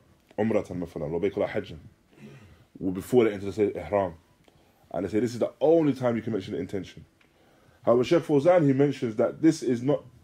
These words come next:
even this isn't mentioned the intention. Why? Because the intention is already there to perform the action.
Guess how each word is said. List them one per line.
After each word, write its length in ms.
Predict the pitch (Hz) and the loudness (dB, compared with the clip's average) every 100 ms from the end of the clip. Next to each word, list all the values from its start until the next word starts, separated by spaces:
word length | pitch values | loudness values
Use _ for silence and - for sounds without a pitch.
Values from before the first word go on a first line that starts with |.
| _ - - | _ -16 -6
even 300 | 165 151 127 | 0 2 4
this 520 | 143 175 - - - - _ _ | 6 6 4 -10 -20 -20 _ _
isn't 180 | - 120 | -6 -4
mentioned 300 | 120 123 117 | -4 -6 -4
the 100 | 107 | -4
intention. 460 | - 95 104 - 78 80 _ _ _ _ _ | -6 -6 -8 -8 -18 -20 _ _ _ _ _
Why? 340 | - 98 127 139 | -2 4 6 4
Because 540 | 117 110 123 131 131 | 2 -2 6 6 4
the 120 | - | -2
intention 440 | 104 - 147 135 120 | -4 0 -2 -2 -6
is 80 | 101 | 0
already 300 | 135 131 117 | 2 2 2
there 240 | 139 151 | 4 4
to 100 | 147 | 0
perform 300 | 113 - 120 | -6 -4 -2
the 100 | 107 | -2
action. 340 | 98 - 90 | -4 -6 -12